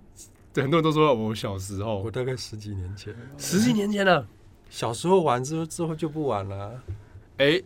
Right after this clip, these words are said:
Speaker 1: 这个很有趣啊，好像很多人玩过之后，到了一个时间点就再也不想做，玩大富翁了。
Speaker 2: 对，为什么？
Speaker 1: 也许是体验到现实资本主义的残酷之后，
Speaker 2: <laughs>
Speaker 1: 再也不想接触了吗？
Speaker 2: 就大家都变左派这样，
Speaker 1: <laughs>
Speaker 2: 不想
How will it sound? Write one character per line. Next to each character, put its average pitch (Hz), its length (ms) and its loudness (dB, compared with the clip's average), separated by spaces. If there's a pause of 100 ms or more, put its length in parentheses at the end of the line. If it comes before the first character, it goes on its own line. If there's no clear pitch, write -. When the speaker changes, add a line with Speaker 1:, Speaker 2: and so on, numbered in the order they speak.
Speaker 1:
这 196 100 -2
个 170 80 4
很 147 80 4
有 113 160 4
趣 101 220 -4
啊， 85 120 -4
好 - 160 -2
像 196 300 4
很 143 180 -2
多 196 100 2
人 - 20 4
玩 165 120 6
过 170 140 2
之 151 140 -2
后， 151 120 4
到 170 180 6
了 131 100 4
一 139 80 0
个 123 400 4
时 127 120 -8
间 139 220 2
点 92 220 -2
就 95 480 0 (480)
再 156 120 6
也 95 160 2
不 - 140 -10
想 90 180 -6
做， 92 220 -8 (120)
玩 98 200 -6
大 95 160 -4
富 90 140 -10
翁 80 100 -12
了。 76 80 -18
Speaker 2:
对， 90 260 -6 (280)
为 117 100 -6
什 98 140 -12
么？ 87 120 -10 (260)
Speaker 1:
也 160 100 6
许 156 120 4
是 165 140 2
体 120 160 -2
验 143 180 4
到 127 460 8 (200)
现 143 280 6
实 117 140 -2
资 135 180 -4
本 113 140 0
主 101 120 -8
义 104 80 -2
的 98 160 -4
残 95 280 -6
酷 123 140 -4
之 107 180 -4
后， 170 140 4
Speaker 2:
<laughs> - 60 4
Speaker 1:
再 151 120 6
也 156 80 2
不 151 100 0
想 90 180 0
接 101 220 -2
触 - 220 -4
了 82 80 -6
吗？ 82 120 -6
Speaker 2:
就 131 120 -2
大 131 120 -2
家 131 80 0
都 131 160 -2
变 123 280 -4
左 90 200 -10
派 98 280 -10
这 92 100 -8
样， 175 120 0 (160)
Speaker 1:
<laughs> 214 220 2
Speaker 2:
不 220 80 10
想 110 200 6